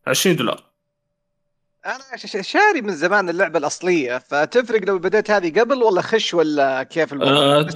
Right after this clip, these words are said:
Speaker 2: ما لعبتها
Speaker 1: تحتاج،
Speaker 2: أبد.
Speaker 1: تحتاج اللعبة الأصلية أصلًا عشان تشتري
Speaker 2: مم.
Speaker 1: الدي ال سي. آه،
Speaker 2: حلو.
Speaker 1: اشتري الدي ال سي وخلاص يصير جزء من اللعبة، لأن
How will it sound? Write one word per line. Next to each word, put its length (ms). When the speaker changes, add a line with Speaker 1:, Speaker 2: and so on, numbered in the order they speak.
Speaker 2:
ما 60
لعبتها 220
Speaker 1:
تحتاج، 220
Speaker 2:
أبد. 120
Speaker 1:
تحتاج 520
اللعبة 300
الأصلية 540
أصلًا 480
عشان 220
تشتري 240
Speaker 2:
مم. 60
Speaker 1:
الدي 220
ال 80
سي. 340
آه، 1000
Speaker 2:
حلو. 40
Speaker 1:
اشتري 260
الدي 220
ال 60
سي 220
وخلاص 460
يصير 220
جزء 220
من 140
اللعبة، 420
لأن 640